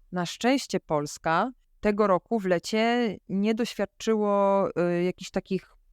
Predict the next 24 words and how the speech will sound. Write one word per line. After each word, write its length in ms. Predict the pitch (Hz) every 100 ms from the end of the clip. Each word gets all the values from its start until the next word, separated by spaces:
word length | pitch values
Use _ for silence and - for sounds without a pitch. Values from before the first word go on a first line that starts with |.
| -
mm, 360 | 180 170 170
bardzo 280 | 165 185 180
drastycznych, 760 | 175 170 - 208 - 170 160 - _ _ 151 143 143 143 _ _ _ _ 156
nie 60 | 156
wiem, 160 | 156
zjawisk 340 | 156 208 202 -
pogodowych, 520 | 185 175 170 160 214
które 280 | - - 277
by 100 | 254
nas 180 | 269 254
naraziły 360 | 233 226 254 240
na 120 | 220
ogromne 380 | 214 214 202 185
koszty, 400 | 262 254 - 208
straty, 540 | - 196 220 208 202
czy 140 | - 175
w 60 |
ogóle 360 | 180 190 185 180 - _ -
stanowiły 460 | - 185 175 185 175
zagrożenie 420 | 175 175 180 185
dla 140 | 170
życia. 360 | 156 143 165 202 -
Oczywiście 500 | 190 196 202 - 208
dla, 260 | 196 196